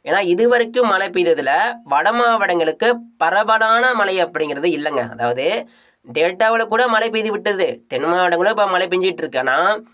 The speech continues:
வட மாவட்டங்களுக்கு பரவலான மழை அப்படிங்க இது வரைக்கும் பதிவாகவில்லைங்க. இதான் ஒரு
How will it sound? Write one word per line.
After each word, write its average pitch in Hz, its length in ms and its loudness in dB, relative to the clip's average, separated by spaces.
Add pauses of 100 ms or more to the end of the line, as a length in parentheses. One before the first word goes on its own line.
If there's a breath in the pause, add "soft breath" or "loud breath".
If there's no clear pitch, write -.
(300 soft breath)
வட 170 380 0
மாவட்டங்களுக்கு 170 1040 0 (180)
பரவலான 233 640 2
மழை 196 240 0
அப்படிங்க 156 200 -4
இது 160 240 2
வரைக்கும் 175 360 0
பதிவாகவில்லைங்க. 143 680 -2
இதான் 156 240 -2
ஒரு 135 380 0